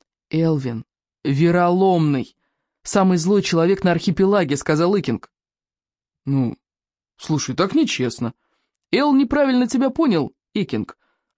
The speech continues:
Но ты должен признать, его нельзя винить после того случая с акула-гадами и всего остального", — возразил неимоверный.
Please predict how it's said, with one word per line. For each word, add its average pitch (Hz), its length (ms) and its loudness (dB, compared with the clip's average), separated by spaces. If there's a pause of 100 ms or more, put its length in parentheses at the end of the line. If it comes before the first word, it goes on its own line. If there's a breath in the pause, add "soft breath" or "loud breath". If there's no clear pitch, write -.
(260)
Но 135 180 0
ты 160 220 0
должен 175 320 0
признать, 143 480 -2
его 156 120 2
нельзя 175 360 0
винить 240 280 0
после 160 280 -2
того 143 240 -2
случая 196 340 -2
с - 80 -6
акула-гадами 165 720 0
и 143 40 -2
всего 151 240 0
остального", — 196 600 0 (240 loud breath)
возразил 151 460 0
неимоверный. 151 680 -2